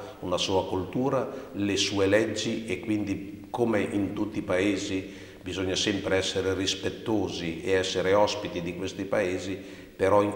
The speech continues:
nel Congo è molto più semplice operare, è molto più facile fare investimenti, produrre, eh, alcune cose, mentre in Bielorussia bisogna essere molto accorti. Non dimentichiamo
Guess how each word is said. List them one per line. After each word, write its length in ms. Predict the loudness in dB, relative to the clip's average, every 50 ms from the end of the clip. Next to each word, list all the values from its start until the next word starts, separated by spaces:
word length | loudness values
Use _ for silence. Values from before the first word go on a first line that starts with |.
| -2
nel 320 | 0 4 6 6 6 4 2
Congo 640 | 0 0 2 0 0 0 2 2 2 2 0 -2
è 100 | -4 -2
molto 360 | -2 0 2 2 0 0 -2 -4
più 160 | -2 -2 -2
semplice 580 | -2 0 -2 -2 -2 -4 -4 -6 -6 -4 -4
operare, 840 | -4 -2 0 2 2 4 4 4 4 2 0 -2 -4 -8 -12 -12 -10 -6
è 80 | -4
molto 400 | -2 0 0 0 0 0 -2 -4
più 180 | -4 -4 -4 -4
facile 1000 | -2 2 4 6 6 6 4 2 -2 0 2 2 2 2 2 -2 -6 -10 -12 -12
fare 320 | -4 2 4 4 4 4 4
investimenti, 880 | 2 0 0 0 -2 -2 -2 0 0 2 2 0 0 -2 -4 -4 -6 -4
produrre, 1040 | -4 -4 -4 -4 -2 -2 -4 -4 -4 -4 -2 0 0 0 0 -2 -6 -10 -12 -10
eh, 80 | -6 -4
alcune 720 | -4 -4 0 2 2 2 2 0 -2 -4 -2 -2 -2 0
cose, 380 | 2 2 2 2 2 -2 -2 -2
mentre 880 | 0 0 0 0 -2 -2 0 0 0 0 0 -2 -6 -12 -14 -14 -12 -6
in 160 | -2 0 0
Bielorussia 640 | 0 0 0 0 0 0 0 -2 -2 -2 -2 -2 -2
bisogna 380 | -2 -2 -4 -2 -2 0 0
essere 340 | -2 -2 -2 -2 -2 -2 -2
molto 340 | -2 -2 -2 -2 0 0 -2
accorti. 640 | -2 -2 -4 -4 -4 -4 -4 -8 -12 -12 -12 -12 -8
Non 200 | -2 0 0 0
dimentichiamo 880 | 2 2 0 0 0 0 -2 -2 -2 2 2 2 2 2 2 0 0 -2